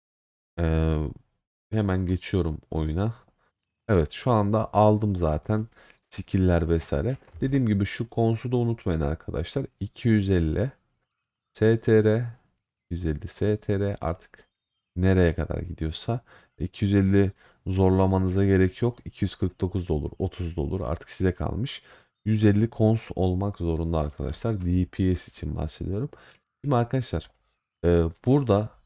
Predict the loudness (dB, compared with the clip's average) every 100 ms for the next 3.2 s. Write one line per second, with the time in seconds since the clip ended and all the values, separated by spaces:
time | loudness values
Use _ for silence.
0 | -4 0 2 0 -2 -4 -2 -2 -4 -2
1 | 0 0 2 4 4 0 -8 -20 _ _
2 | 4 6 4 2 0 -2 -2 -4 -4 -6
3 | -12